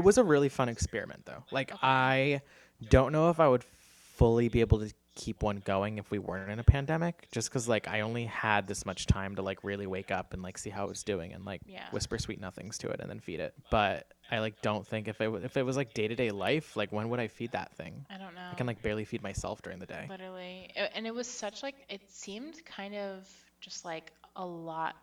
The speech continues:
Speaker 2: that you had to do. Like, you had a scale. You were using grams.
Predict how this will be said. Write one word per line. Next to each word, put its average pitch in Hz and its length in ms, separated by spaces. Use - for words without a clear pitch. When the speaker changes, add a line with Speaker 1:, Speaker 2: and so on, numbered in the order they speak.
Speaker 2:
that 165 100
you 170 100
had 165 280
to - 80
do. 165 260
Like, 151 320
you 214 80
had 208 80
a 196 40
scale. 170 580
You 185 160
were 185 60
using 185 420
grams. 180 840